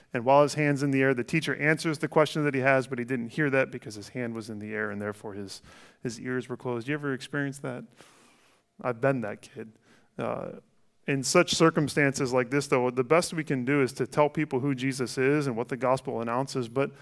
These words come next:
at some point, we have to realize that their apparent interest in Jesus is not really genuine. They don't have ears to hear. They have ears to argue. These leaders also help us to see that some reasons for rejecting Jesus are ridiculous.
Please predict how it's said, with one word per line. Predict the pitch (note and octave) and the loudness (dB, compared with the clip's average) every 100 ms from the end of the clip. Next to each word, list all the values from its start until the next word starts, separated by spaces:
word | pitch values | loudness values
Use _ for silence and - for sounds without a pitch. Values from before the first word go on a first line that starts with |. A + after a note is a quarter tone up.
| - - - | -20 -12 -6
at | C#3 | 0
some | F#3 G3+ | 2 2
point, | F#3+ D3+ C#3+ | 4 2 0
we | C#3 | 0
have | D#3 | 0
to | D3 | 0
realize | B2+ D3+ D#3 B2 A#2+ | 2 4 4 4 0
that | B2+ | -2
their | C#3+ C#3 | -2 -2
apparent | C#3+ - F3 F3 - | -4 -2 0 0 0
interest | E3 E3 D#3+ - | -4 -2 -2 0
in | C#3+ A#2+ | -2 -2
Jesus | C3+ D3+ C3 - | -4 -2 -4 -4
is | B2 | -4
not | C#3+ F3+ C#3 | 0 0 0
really | E3 D#3 | 0 -2
genuine. | A2+ B2 G3 A#2+ F#2+ G2 - - _ _ _ _ _ _ | -2 -4 -4 -6 -12 -18 -20 -20 _ _ _ _ _ _
They | - C#3+ | 0 0
don't | E3+ | 4
have | D#3+ C3 | 2 2
ears | B2 C#3 B2+ - | -2 0 -2 -4
to | C3 | -8
hear. | G2+ B2 A2 F#2+ - _ _ _ _ _ | -6 -4 -4 -6 -16 _ _ _ _ _
They | D3 | -6
have | C3+ B2 | -4 -2
ears | B2 A#2+ - | -2 -2 -4
to | |
argue. | A2 A#2+ G#2+ G2 F#2+ - _ _ _ _ _ _ _ _ _ _ _ _ _ _ _ _ - | -2 -2 -4 -12 -16 -20 _ _ _ _ _ _ _ _ _ _ _ _ _ _ _ _ -6
These | C3 B2+ | -2 0
leaders | C3+ B2+ | 0 4
also | C3 C3+ C#3+ | 4 4 4
help | B2+ C3 | 2 0
us | B2+ | -4
to | - | -6
see | B2 D3 C#3 | -4 -2 0
that | B2 B2+ - | 0 -2 -4
some | - F3 D#3+ | 2 4 6
reasons | D3+ D#3+ C#3 C#3 - | 6 4 4 0 0
for | D3 | -2
rejecting | B2+ A#2 C#3+ C#3+ C3+ A2 | -2 2 2 2 -4 -4
Jesus | A#2+ A2+ A#2 G#2+ C3 | -6 -6 -6 -6 -6
are | A#2 | -6
ridiculous. | A2 A#2+ C3 B2 A2 - - - | -4 -4 -4 -4 -8 -8 -12 -14